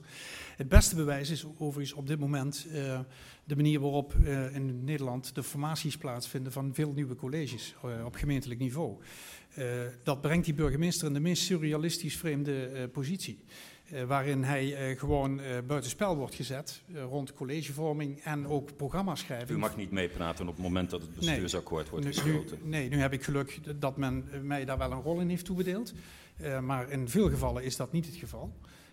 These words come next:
Speaker 1: Eh, en moet die burgemeester afwachten, één, welk college die krijgen, met welk programma hij straks burgemeester moet zijn van de stad. En toch wordt hij aangesproken op dat beleid. Hij moet daarnaast ook nog een keer, naast het uitvoerende, het controlerende apparaat, de gemeenteraad voorzitten.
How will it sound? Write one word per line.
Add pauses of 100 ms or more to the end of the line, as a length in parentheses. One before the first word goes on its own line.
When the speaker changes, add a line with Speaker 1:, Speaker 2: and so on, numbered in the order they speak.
(140)
Speaker 1:
Eh,
en
moet
die
burgemeester
afwachten,
één,
welk
college
die
krijgen,
met
welk
programma
hij
straks (220)
burgemeester
moet
zijn
van
de
stad. (480)
En
toch
wordt
hij
aangesproken
op
dat
beleid. (300)
Hij
moet
daarnaast
ook
nog
een
keer,
naast
het
uitvoerende,
het
controlerende
apparaat,
de
gemeenteraad
voorzitten.